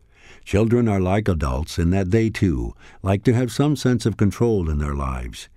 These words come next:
Keeping as normal a routine as possible can help your child feel safe.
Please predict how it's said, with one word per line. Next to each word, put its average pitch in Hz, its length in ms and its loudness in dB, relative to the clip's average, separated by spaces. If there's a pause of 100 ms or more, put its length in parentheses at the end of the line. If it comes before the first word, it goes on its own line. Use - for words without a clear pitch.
(320)
Keeping 90 360 0
as 85 160 0
normal 90 460 2
a 82 80 0
routine 110 460 2
as 113 160 -2
possible 73 640 -2
can 98 160 0
help 139 320 0
your 143 100 0
child 98 400 0
feel 98 240 0
safe. 67 500 -4